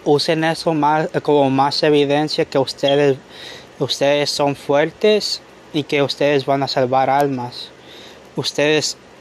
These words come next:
eh, sigan yendo, pero ya sé que no,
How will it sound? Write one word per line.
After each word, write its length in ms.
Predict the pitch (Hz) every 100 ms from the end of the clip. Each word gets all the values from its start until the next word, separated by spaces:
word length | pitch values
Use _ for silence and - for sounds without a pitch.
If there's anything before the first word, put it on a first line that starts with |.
| - - - - - - - - 180
eh, 220 | 160 139 131
sigan 500 | - 147 160 175 170
yendo, 600 | 160 147 156 185 202 208
pero 340 | - 143 135
ya 160 | - 143
sé 200 | - 180
que 120 | 170
no, 200 | 156 160